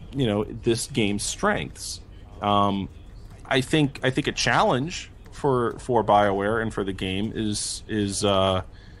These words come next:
to, you know, one challenge that they can do is, is to increase their, their customer service, um, for the technical aspect.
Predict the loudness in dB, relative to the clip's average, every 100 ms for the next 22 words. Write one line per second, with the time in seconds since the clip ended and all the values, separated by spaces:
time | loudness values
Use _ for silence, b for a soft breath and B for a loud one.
0 | b -14 -4 0 2 2 0 2 2 4
1 | 4 4 4 2 2 0 -2 -4 0 2
2 | 2 0 -4 -8 -8 -6 -4 -4 -2 -2
3 | -2 0 0 2 0 -2 -2 -2 -2 -4
4 | -2 2 4 4 0 -2 -6 -10 -6 -4
5 | -4 -4 -4 -2 -2 -2 0 2 2 2
6 | -2 -2 -2 -6